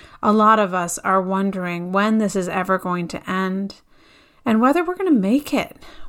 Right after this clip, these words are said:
And I don't mean whether we're going to make it as far as our health, although there is certainly that.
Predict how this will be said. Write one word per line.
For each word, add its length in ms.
And 180
I 100
don't 200
mean 220
whether 220
we're 100
going 200
to 60
make 260
it 100
as 180
far 220
as 100
our 160
health, 380
although 400
there 220
is 120
certainly 460
that. 420